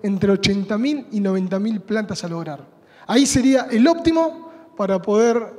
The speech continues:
eh, lograr el máximo rendimiento. Por otro lado, cuando empieza a bajar la expectativa de rendimiento, nos vamos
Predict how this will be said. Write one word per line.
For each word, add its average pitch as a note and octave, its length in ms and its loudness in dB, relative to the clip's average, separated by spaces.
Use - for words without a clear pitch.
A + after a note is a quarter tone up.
eh, F3 420 -2
lograr G3 400 2
el G3 100 2
máximo G3+ 340 0
rendimiento. E3+ 600 -4
Por A3+ 120 6
otro C#4 200 2
lado, A#3 600 0
cuando G3+ 200 -2
empieza B3 300 0
a - 20 2
bajar A3+ 260 2
la A3 120 4
expectativa G3+ 500 0
de G3+ 80 4
rendimiento, G#3 580 2
nos F#3 100 2
vamos A3+ 380 2